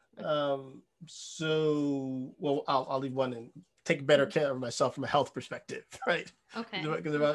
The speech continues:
Speaker 2: if I'm not healthy, uh, things are gonna be bad. Um,
Speaker 1: Mm-hmm.
Speaker 2: the other ones, as I said, were focused on, um, on, uh, helping us kind of move forward. And one was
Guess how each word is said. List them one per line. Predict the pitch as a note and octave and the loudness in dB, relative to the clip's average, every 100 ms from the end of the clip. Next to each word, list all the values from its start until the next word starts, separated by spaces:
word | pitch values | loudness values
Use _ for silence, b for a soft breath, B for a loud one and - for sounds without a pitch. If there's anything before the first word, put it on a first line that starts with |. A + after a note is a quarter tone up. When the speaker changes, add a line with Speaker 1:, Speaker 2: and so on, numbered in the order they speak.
| C#3+ | -2
Speaker 2:
if | C#3+ | -4
I'm | C#3 | -2
not | C#3 C#3 | -2 2
healthy, | C#3+ C#3 C3+ C3 A#2+ | 0 2 -2 -2 -6
uh, | - - | -10 -12
things | B2+ B2 | -10 -6
are | A#2+ | -6
gonna | |
be | A#2 | -6
bad. | A2+ A2 - - B B B B - | -8 -8 -10 -16 B B B B 0
Um, | D#3+ D#3 D3 | 4 6 4
Speaker 1:
Mm-hmm. | - F#3 | -6 2
Speaker 2:
the | E3+ | 6
other | E3+ F3+ | 6 6
ones, | D#3 D3+ | 6 4
as | C#3+ C#3 | 4 2
I | C#3 | 0
said, | - C#3+ | 2 0
were | C#3+ | 0
focused | C3+ C#3 C3+ C3 - - | -2 -2 -2 -6 -8 -4
on, | B2+ B2 B2 | -2 -2 -4
um, | C#3 B2+ B2 A#2+ B2 b b b b - _ - | -6 -6 -6 -8 -12 b b b b -20 _ -4
on, | D3 B2+ B2+ | 0 0 0
uh, | B2 | -2
helping | A2 D3+ D3 C#3+ | 2 2 4 2
us | B2+ | 2
kind | - C3 | 2 0
of | B2+ | 0
move | C3 | -2
forward. | - D3+ C3+ | 2 4 4
And | B2+ | 4
one | C#3 C#3+ | 4 4
was | C3+ C3 | 4 2